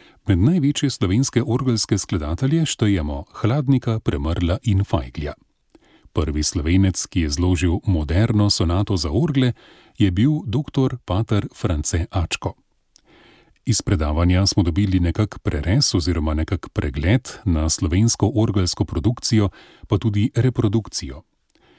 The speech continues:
Najbrž se je le malo navzočih poslušalcev zavedelo, koliko bogastva imamo Slovenci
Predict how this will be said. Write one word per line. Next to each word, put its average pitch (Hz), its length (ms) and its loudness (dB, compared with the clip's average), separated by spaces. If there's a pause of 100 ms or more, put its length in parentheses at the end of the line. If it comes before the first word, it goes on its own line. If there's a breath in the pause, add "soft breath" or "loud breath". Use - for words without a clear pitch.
(260 soft breath)
Najbrž 113 460 2
se - 220 -2
je 76 220 -6
le 80 140 0
malo 85 300 2
navzočih 87 560 2
poslušalcev 120 680 0
zavedelo, 110 640 0 (160)
koliko 151 440 0
bogastva 87 760 -2
imamo 82 500 0
Slovenci 92 840 0